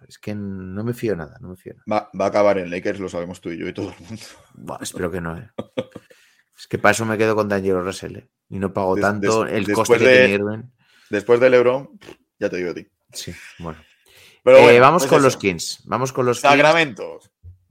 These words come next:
Speaker 2: Estuve por poner la, la bolita hasta del oeste, una foto ahí de, en
Speaker 1: Mm.
Speaker 2: cuanto a historial de playoff
Speaker 1: <laughs> Que no hay
Speaker 2: reciente,
Speaker 1: nada, ¿no?
Speaker 2: porque no había nada.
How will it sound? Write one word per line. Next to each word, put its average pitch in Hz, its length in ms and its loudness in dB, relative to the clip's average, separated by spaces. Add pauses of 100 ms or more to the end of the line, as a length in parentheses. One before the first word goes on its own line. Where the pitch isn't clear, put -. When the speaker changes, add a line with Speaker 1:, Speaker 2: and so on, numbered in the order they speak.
(140)
Speaker 2:
Estuve - 540 -2
por 165 120 2
poner 156 280 0
la, 135 240 4
la 117 80 0
bolita 123 240 -4
hasta 127 180 -4
del 113 100 -4
oeste, 113 400 -6
una 107 200 -12
foto 110 260 -10
ahí 104 100 -8
de, 95 600 -12
en 90 140 -16
Speaker 1:
Mm. - 20 -14
Speaker 2:
cuanto 92 200 -12
a 95 40 -10
historial 98 320 -8
de 127 120 -6
playoff 107 520 -10
Speaker 1:
<laughs> - 80 -20
Que 117 80 -4
no 98 60 -6
hay 107 40 -8
Speaker 2:
reciente, 104 240 -4
Speaker 1:
nada, 85 160 -8
¿no? 92 160 -18 (240)
Speaker 2:
porque 107 300 -4
no 104 60 -8
había 104 120 -4
nada. 110 320 -2